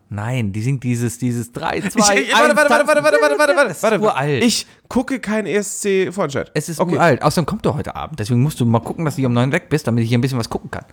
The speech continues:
Speaker 2: Ich, ich bin gleich weg, weil ich muss noch zum Rewe.
Speaker 1: Ha, ha, ha.
Speaker 2: Ja, ich habe jetzt eine Küche und heute gibt's
Speaker 1: Kann man
Speaker 2: schö-,
Speaker 1: kochen, ne?
Speaker 2: heute gibt es schön Nudelfanne mit faschistischem.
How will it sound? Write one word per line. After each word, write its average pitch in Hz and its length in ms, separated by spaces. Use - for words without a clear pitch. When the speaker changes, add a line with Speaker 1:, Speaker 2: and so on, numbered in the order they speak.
Speaker 2:
Ich, 160 160
ich 170 220
bin 220 180
gleich 196 340
weg, 143 160
weil 131 120
ich 151 80
muss 196 120
noch 214 100
zum 170 140
Rewe. 170 340
Speaker 1:
Ha, 127 340
ha, - 0
ha. 101 280
Speaker 2:
Ja, 113 140
ich 120 100
habe 185 100
jetzt 185 120
eine 147 100
Küche 165 460
und 139 160
heute 156 160
gibt's 139 200
Speaker 1:
Kann 139 80
man 131 100
Speaker 2:
schö-, 190 100
Speaker 1:
kochen, 160 320
ne? - 40
Speaker 2:
heute 180 220
gibt 175 200
es 165 140
schön 202 480
Nudelfanne 160 680
mit 143 160
faschistischem. 131 680